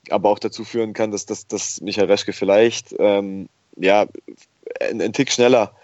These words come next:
zu der Entscheidung kommen könnte, dass, dass Wolf nicht mehr der richtige Mann ist, weil er eine andere Idee hat. Ähm, ich, ich glaube, dass zum Beispiel bei Bayern jetzt lange Thomas Tuchel ein Thema war, ähm, kommt nicht von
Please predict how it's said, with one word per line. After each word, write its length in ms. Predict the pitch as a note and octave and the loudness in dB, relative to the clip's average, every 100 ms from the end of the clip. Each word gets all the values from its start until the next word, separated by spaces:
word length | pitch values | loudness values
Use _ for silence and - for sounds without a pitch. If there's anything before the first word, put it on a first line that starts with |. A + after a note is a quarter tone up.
| _ _ | _ _
zu 80 | - | -6
der 100 | A2 | -2
Entscheidung 360 | G#2+ A2 A2 G#2+ | 2 4 4 2
kommen 260 | A2 G#2 | -4 -4
könnte, 220 | G2 G#2+ | -6 -4
dass, 240 | G#2 F#2+ - | -2 -4 -6
dass 180 | G2+ A2 | -6 0
Wolf 160 | G#2+ | -2
nicht 120 | A2 | -2
mehr 100 | G#2 | -2
der 100 | G2 | 0
richtige 300 | G#2 A2 G#2 | 0 0 0
Mann 140 | G#2 G#2 | 0 -2
ist, 120 | G2+ | 0
weil 140 | G2+ | 0
er 100 | D#2 | 2
eine 160 | G#2 G2 | 2 2
andere 300 | F2+ G#2 G2 | -2 -2 -2
Idee 300 | E2+ G#2+ A#2 | 2 4 6
hat. 300 | A2 G#2+ - _ - - _ - | 4 2 -2 _ -20 -20 _ -4
Ähm, 340 | F#2+ F#2+ F2+ - - | -2 -2 -6 -12 -14
ich, 200 | - - | -14 -12
ich 200 | - - - - | -12 -14 -16 -6
glaube, 460 | F#2+ G2 G#2+ G#2+ | 2 4 6 4
dass 240 | G#2 G2 - | 2 -4 -8
zum 100 | F#2+ | -4
Beispiel 500 | F#2+ F#2 - F#2 F2 _ | -2 -2 -2 -2 -4 _
bei 100 | F2 | -2
Bayern 380 | E2+ F#2+ G2 F#2+ | 2 4 4 0
jetzt 260 | F#2 - - _ | -4 -8 -12 _
lange 300 | E2 F#2+ F#2+ | -4 -2 -2
Thomas 320 | - F#2 F2+ | -4 -6 -6
Tuchel 460 | - B2+ A2+ G2+ F2+ | 0 0 4 2 2
ein 140 | - F2+ | -6 -4
Thema 360 | G2+ G2+ G2 | 0 2 4
war, 300 | F#2+ G2 G#2+ - - _ _ _ _ - | 4 4 2 -4 -20 _ _ _ _ 0
ähm, 600 | F#2 F2+ F2 F2 E2+ E2 _ _ _ _ _ _ _ - | 2 2 -2 -6 -8 -12 _ _ _ _ _ _ _ -2
kommt 380 | A2+ A2+ - | -2 -2 -6
nicht 200 | G2+ A2 | -6 -6
von 200 | - G#2 | -4 -8